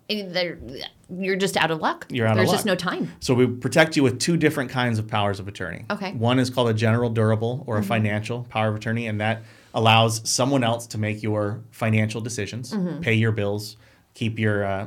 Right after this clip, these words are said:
Speaker 2: your mortgage paid, keep the heat on, so to speak.
Speaker 1: Mm-hmm.
Speaker 2: Um, and then a healthcare power of attorney allows someone else to make your medical decisions.
Speaker 1: Right.
Speaker 2: And
Speaker 1: Okay.
Speaker 2: that's super important to me. Healthcare, I mean,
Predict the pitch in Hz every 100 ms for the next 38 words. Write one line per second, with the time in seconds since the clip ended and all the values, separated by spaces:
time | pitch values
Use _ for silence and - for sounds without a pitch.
0 | 110 113 107 110 110 110 - 107 107 104
1 | - 110 110 104 117 113 104 104 107 104
2 | 104 - 104 104 - 185 180 139 156 -
3 | 110 107 110 113 107 113 143 - 107 101
4 | 113 101 101 107 110 101 101 104 98 104
5 | - 104 98 107 - 104 98 98 - 101
6 | 156 139 107 110 - - - - 156 160
7 | 143 160 156 143 117 - - 135 117 110
8 | 120 135 117 131 135 - 139 131 117 117
9 | 117 110 113 113 127 120 117 113 117 101
10 | 113 113 110